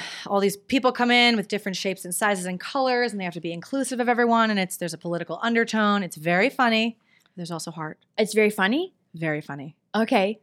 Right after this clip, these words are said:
Speaker 2: Very funny, she says. All right. You heard it here first. So they're, they're really scraping the bottom of the barrel these days for shows. Did they just have, like, an empty theater? They had to, like,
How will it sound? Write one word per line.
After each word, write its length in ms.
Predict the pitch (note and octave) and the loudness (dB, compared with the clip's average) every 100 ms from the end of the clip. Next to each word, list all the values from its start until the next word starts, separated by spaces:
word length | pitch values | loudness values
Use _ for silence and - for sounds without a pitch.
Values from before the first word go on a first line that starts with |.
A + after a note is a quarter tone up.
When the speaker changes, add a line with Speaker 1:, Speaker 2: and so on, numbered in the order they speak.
| - | 2
Speaker 2:
Very 320 | G#3 C4 A#3+ | 6 8 6
funny, 240 | F#3+ D#3 | 2 -4
she 160 | E3 D#3 | -8 -10
says. 340 | C#3+ A2+ - - | -6 -8 -8 -4
All 60 | E3+ | -2
right. 200 | E3 - | -2 -4
You 100 | F#3 | -2
heard 160 | G#3+ B3 | 2 4
it 60 | |
here 120 | A#3 | 4
first. 440 | G#3+ D#3 - - - - | 2 -4 -6 -12 -20 -8
So 480 | - F#4+ D#4 D4+ - | 0 4 6 4 0
they're, 520 | A3+ F4 G4+ G#4 - _ _ _ - | 0 4 6 6 2 _ _ _ -2
they're 200 | A#3+ C4+ | 0 2
really 540 | A#3 D4+ F#4+ F4+ F4 | 2 2 2 2 0
scraping 500 | - - B3+ A#3+ A#3 | 0 2 2 4 2
the 80 | G#3 | 4
bottom 260 | F#3+ G3 | 4 2
of 80 | F#3 | -2
the 60 | D#3+ | -6
barrel 320 | D#3 D3+ E3+ | -6 -4 -2
these 220 | A#3 C4 | -4 -8
days 220 | - C4 | -6 -8
for 140 | - G3+ | -6 -6
shows. 640 | - D#3+ D#3 G3 D4+ - - B3+ - | -4 -4 -2 -2 -6 -10 -16 -12 -8
Did 140 | G#3 | 2
they 100 | A#3+ | 4
just 220 | G#3+ A#3+ | 4 0
have, 180 | B3 A3 | 2 2
like, 180 | G3+ F3+ | 2 0
an 100 | E3+ | -2
empty 240 | F#3 F#3 | -4 -4
theater? 280 | F#3+ F3+ F#3+ | -6 -2 0
They 120 | D#3+ | 0
had 180 | D#3 D#3 | -2 -4
to, 80 | D#3 | -4
like, 220 | C#3 A#2+ | -8 -10